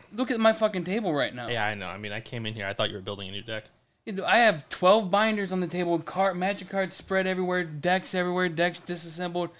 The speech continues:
Speaker 1: I'm a high, like, Magic's, like, my top hobby.
Speaker 2: Yeah, I know it. I know it. But
Speaker 1: To
Speaker 2: it's
Speaker 1: call
Speaker 2: just
Speaker 1: me a casual in Magic's like, what the fuck?
Speaker 2: M-, my point by that is, like,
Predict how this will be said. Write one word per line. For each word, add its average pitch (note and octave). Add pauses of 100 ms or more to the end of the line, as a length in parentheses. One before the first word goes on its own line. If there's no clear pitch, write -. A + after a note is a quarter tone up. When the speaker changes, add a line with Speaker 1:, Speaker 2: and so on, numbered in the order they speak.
(520)
Speaker 1:
I'm C4
a E3+
high, F#3+
like, E3+ (460)
Magic's, A3
like, F3
my F3
top F#3
hobby. D#3
Speaker 2:
Yeah, A#2
I A#2+
know A2
it. G2+ (140)
I B2
know A2
it. G2 (420)
But C#3
Speaker 1:
To C3
Speaker 2:
it's C3+
Speaker 1:
call A#3+
Speaker 2:
just A#3+
Speaker 1:
me A3
a E3+
casual G3
in D#3
Magic's F#3
like, D#3
what G#3
the E3
fuck? A3+ (180)
Speaker 2:
M-, D#3+
my E3
point E3
by A#2+
that A2
is, G#2+
like, A2